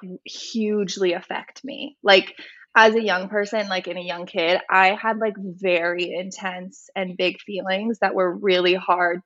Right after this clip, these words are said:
to manage. And I also,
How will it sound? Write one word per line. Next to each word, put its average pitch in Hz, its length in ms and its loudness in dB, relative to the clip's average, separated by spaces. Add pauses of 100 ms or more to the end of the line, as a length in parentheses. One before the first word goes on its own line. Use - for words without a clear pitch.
to 185 380 0 (1200)
manage. 196 720 6
And 233 100 4
I 208 100 6
also, 202 680 4